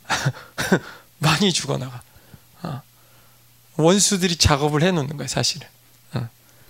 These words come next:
자, 제가 더 설명할 게 있나요? 예. 오케이.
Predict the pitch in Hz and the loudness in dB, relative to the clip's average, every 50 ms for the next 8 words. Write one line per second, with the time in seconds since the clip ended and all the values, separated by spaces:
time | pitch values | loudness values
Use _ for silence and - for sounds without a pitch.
0 | - - - - - _ _ _ _ - - - - 120 127 139 156 131 - - | -20 -20 -20 -20 -20 _ _ _ _ -4 -2 -2 0 0 0 0 -2 -2 -2 0
1 | 135 143 156 196 - - - 170 170 165 160 151 147 - - 139 135 139 156 185 | 0 0 0 -2 -4 -2 0 2 2 2 2 0 0 -2 -2 0 0 2 2 0
2 | 277 - - - - - _ _ _ - - - - _ _ _ _ _ _ _ | 0 -4 -8 -20 -20 -20 _ _ _ -12 -12 -12 -14 _ _ _ _ _ _ _
3 | _ _ _ _ _ _ _ _ _ _ _ _ - - - - - - - - | _ _ _ _ _ _ _ _ _ _ _ _ -20 -20 -20 -20 -20 -20 -20 -20
4 | - - - - - - - - - - - - - - - - _ _ _ _ | -20 -20 -20 -20 -18 -18 -18 -18 -20 -20 -20 -20 -20 -20 -20 -20 _ _ _ _
5 | _ - - 120 104 98 98 - - - - - - - - - - - - _ | _ -12 -8 -8 -6 -6 -8 -12 -16 -20 -20 -20 -20 -20 -20 -20 -20 -20 -20 _
6 | _ _ _ _ _ _ _ _ - - - - - - - - 101 - 208 240 | _ _ _ _ _ _ _ _ -16 -16 -14 -12 -8 -6 -2 -2 0 0 -2 -4